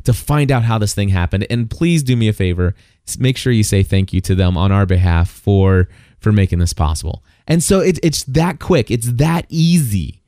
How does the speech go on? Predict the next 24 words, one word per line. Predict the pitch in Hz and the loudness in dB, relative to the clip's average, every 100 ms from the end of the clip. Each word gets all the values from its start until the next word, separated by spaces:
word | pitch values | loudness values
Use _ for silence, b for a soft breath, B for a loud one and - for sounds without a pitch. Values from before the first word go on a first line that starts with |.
| _ | _
It's | 127 123 | -4 -4
that | - 131 123 | -2 0 2
easy. | 110 87 73 80 _ - B B B | 0 0 -4 -8 _ -20 B B B
Not | 160 208 | -2 2
only | 226 | 2
that, | 165 185 170 | 2 0 0
but | 147 147 | 0 0
I | 143 | 2
also | 139 170 180 156 | 0 0 0 0
told | - 139 123 | 0 0 2
them | 113 117 | 0 2
that | 127 | 0
they're | 131 | 0
gonna | 127 131 | 0 0
get | 123 120 | 2 2
a | |
little | 117 123 | 2 2
bit | 120 120 | 2 2
of | 110 | 2
a | 113 104 98 87 | 2 2 2 0
brand | 107 123 131 139 | 0 2 2 2
exposure | 147 - - 123 123 123 170 - | 0 -2 -2 2 2 0 -2 -2
on | 120 110 107 | 0 2 0
Twitter, | - 135 135 143 - | 0 0 2 2 -2